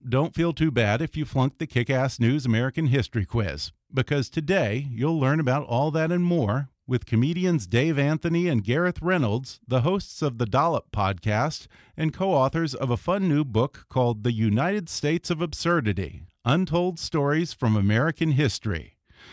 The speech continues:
Dave Anthony is a stand-up comedian, writer, and actor who's been seen on Jimmy Kimmel Live, The Late Late Show, and Comedy Central,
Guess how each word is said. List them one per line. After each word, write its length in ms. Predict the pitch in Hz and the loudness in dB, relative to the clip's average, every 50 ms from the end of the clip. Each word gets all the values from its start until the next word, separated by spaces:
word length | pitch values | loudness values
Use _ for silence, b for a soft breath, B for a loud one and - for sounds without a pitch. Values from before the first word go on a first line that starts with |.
| B B B B - | B B B B -4
Dave 300 | 120 135 170 180 170 147 | -2 0 0 2 2 2
Anthony 480 | 151 156 170 160 - 123 104 107 113 139 | 2 2 2 0 0 0 2 2 2 2
is 160 | 165 147 101 | 0 -2 -2
a 80 | 101 | -4
stand-up 480 | 92 - - 139 135 135 135 135 135 - | -4 -2 -2 0 0 2 0 0 -2 -4
comedian, 640 | - - 117 117 123 135 131 151 160 165 165 147 101 | -2 0 2 2 2 2 0 0 0 0 0 0 0
writer, 380 | 101 107 120 139 143 156 147 | 0 0 0 0 0 0 2
and 160 | 113 95 101 - | 2 2 2 0
actor 540 | - 120 147 160 - _ 110 104 120 147 | 0 0 0 0 -2 _ -2 0 0 0
who's 260 | 143 113 113 110 90 - | -2 0 -2 -2 -2 0
been 180 | 104 95 98 | -2 -2 -2
seen 260 | - - 127 123 123 | 0 0 2 2 2
on 200 | 123 110 101 95 | 4 2 2 0
Jimmy 260 | 85 101 120 131 131 117 | 2 2 2 2 2 0
Kimmel 380 | - - 131 131 123 107 107 | 0 0 0 0 0 0 0
Live, 460 | 107 110 117 120 127 151 165 151 - | 2 2 2 2 0 -2 -4 -6 -6
The 80 | - 104 | -6 -4
Late 280 | 101 107 120 135 - - | 0 0 0 0 0 0
Late 320 | 117 117 123 135 - - | 0 0 0 0 -2 -6
Show, 380 | - - 131 127 131 143 160 147 | -4 -2 0 0 2 0 0 0
and 200 | 95 101 101 - | 0 0 0 2
Comedy 440 | - 131 147 156 151 131 120 110 | 0 0 0 0 0 0 0 -2
Central, 600 | 101 - - 165 175 156 - 107 98 101 135 139 | -2 0 0 0 0 0 -2 -2 -2 -2 -2 -4